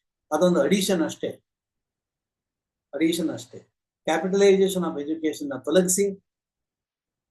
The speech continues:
ಎಲ್ಲ ವರ್ಗದವರಿಗೂ, ಎಲ್ಲ ವಿದ್ಯಾರ್ಥಿಗಳಿಗೂ ಸಮಾನ ಅವಕಾಶ ಕಲ್ಪಿಸಿ, ಎಲ್ ಕೆ ಜಿ, ಯು ಕೆ ಜಿ ಮಕ್ಕಳು ಓದೋದಕ್ಕೂ ಐದು ಲಕ್ಷ ರೂಪಾಯಿ ಖರ್ಚು ಮಾಡ್ತಕ್ಕಂಥ ವ್ಯವಸ್ಥೆ ಈ ದೇಶದಲ್ಲಿ ಬಂದ್ರೆ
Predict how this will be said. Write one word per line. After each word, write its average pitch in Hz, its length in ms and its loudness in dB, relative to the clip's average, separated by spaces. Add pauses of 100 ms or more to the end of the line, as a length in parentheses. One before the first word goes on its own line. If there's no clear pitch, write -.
(120)
ಎಲ್ಲ 180 260 2
ವರ್ಗದವರಿಗೂ, 160 680 0
ಎಲ್ಲ 175 480 2
ವಿದ್ಯಾರ್ಥಿಗಳಿಗೂ 160 720 -2
ಸಮಾನ 147 400 -4
ಅವಕಾಶ 139 360 -6
ಕಲ್ಪಿಸಿ, 135 680 -12 (640)
ಎಲ್ 190 200 0
ಕೆ 226 140 6
ಜಿ, 220 160 2
ಯು 202 200 6
ಕೆ 202 160 6
ಜಿ 196 160 4
ಮಕ್ಕಳು 170 320 0
ಓದೋದಕ್ಕೂ 185 480 0
ಐದು 247 220 2
ಲಕ್ಷ 247 200 0
ರೂಪಾಯಿ 202 200 -2
ಖರ್ಚು 180 260 -2
ಮಾಡ್ತಕ್ಕಂಥ - 540 -6
ವ್ಯವಸ್ಥೆ 180 480 2
ಈ 147 80 0
ದೇಶದಲ್ಲಿ 156 360 -2
ಬಂದ್ರೆ 160 460 -4